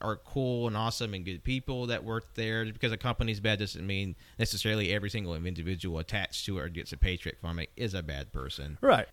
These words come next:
Speaker 1: I don't know. I don't know. I'm, at this point, I'm kinda too burned on the product to, to invest really any time other than just with a curious glance every once in a while.
Speaker 2: I mean, that's fair.
Speaker 1: But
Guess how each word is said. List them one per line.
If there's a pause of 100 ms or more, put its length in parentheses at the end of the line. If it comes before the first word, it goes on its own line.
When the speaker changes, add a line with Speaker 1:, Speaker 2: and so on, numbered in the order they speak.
Speaker 1:
I
don't
know.
I
don't
know.
I'm,
at
this
point, (340)
I'm
kinda (100)
too
burned (360)
on
the
product
to, (500)
to
invest (380)
really
any
time
other
than
just
with
a
curious
glance
every
once
in
a
while. (160)
Speaker 2:
I
mean,
that's
fair. (160)
Speaker 1:
But